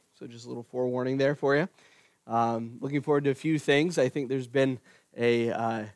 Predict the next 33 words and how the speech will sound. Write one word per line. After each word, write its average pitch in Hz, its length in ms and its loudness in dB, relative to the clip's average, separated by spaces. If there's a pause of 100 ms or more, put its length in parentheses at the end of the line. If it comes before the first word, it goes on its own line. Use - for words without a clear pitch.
(280)
a 113 60 -8
grassroots 143 560 2
operation, 139 680 2
any 139 160 0
ladies 139 420 0
to 135 100 -10
wear 127 160 -2
hats, - 680 -6 (420)
uh, 120 60 -8
on 120 300 2
Mother's 127 320 -2
Day. 131 340 2 (180)
If - 80 -20
you 120 160 -6
feel 123 220 -6
so 135 240 0
led, 127 300 2
feel 135 180 -2
free 135 160 -6
to 127 80 -6
do 123 140 -4
that. 123 260 0
If 170 100 -18
you 127 80 -6
watched 120 260 -2
the 117 100 -6
Kentucky 127 400 -6
Derby 131 320 -2
yesterday 131 400 -2
and 131 80 -4
got 123 160 -6
some 113 100 -12
inspiration, 123 680 -4